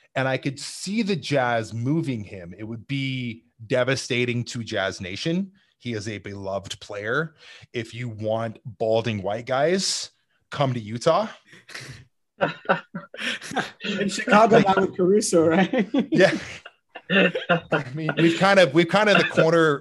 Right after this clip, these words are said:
Speaker 1: cornered the market on, like, unathletic balding white guys. <laughs> So he is very beloved. Um, I am a huge Joe Ingles fan.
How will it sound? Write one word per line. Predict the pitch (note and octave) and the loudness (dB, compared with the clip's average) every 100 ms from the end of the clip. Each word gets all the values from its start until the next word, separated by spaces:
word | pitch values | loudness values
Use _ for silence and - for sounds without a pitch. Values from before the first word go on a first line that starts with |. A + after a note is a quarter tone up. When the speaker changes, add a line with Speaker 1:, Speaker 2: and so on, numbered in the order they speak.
| - | -2
Speaker 1:
cornered | D#3+ D#3+ D#3+ C#3 | 2 4 4 2
the | |
market | C3 B2+ C3 D3 C3+ | 2 2 4 4 4
on, | B2+ | 2
like, | A2+ - | -2 -4
unathletic | B2 A#2+ A#2+ A#2 A#2 A#2 A2 | -4 0 -2 -2 -2 -2 -2
balding | G#2+ A2 A2 F#2+ | -4 -2 -4 -6
white | G#2 A#2+ | -8 -4
guys. | B2 D3+ - - E4 | -2 -2 -4 -8 -10
<laughs> | - E4 - D#4+ C#4+ C4 A3 G3+ - D#3+ - - - | -8 -8 -8 -2 -2 -2 -6 -10 -10 -14 -18 -20 -2
So | F#3 E3 | 2 2
he | F3 E3+ | 2 -2
is | A#2 | 0
very | C#3+ D#3 D#3 | 2 4 2
beloved. | A2+ B2 A2+ B2 E3+ E3+ - - - | 0 -4 -2 0 -2 -4 -12 -18 -8
Um, | B2+ B2+ B2+ A#2+ A2 - | -4 0 0 -2 -6 -6
I | B2 C3+ | 0 4
am | C#3+ | 4
a | C#3 | 2
huge | C#3+ C#3 - | 0 -4 -4
Joe | C#3+ C3+ B2+ | 0 0 0
Ingles | C3 B2+ - | 0 -2 -2
fan. | B2 A#2 C3+ D#3+ | -2 0 0 0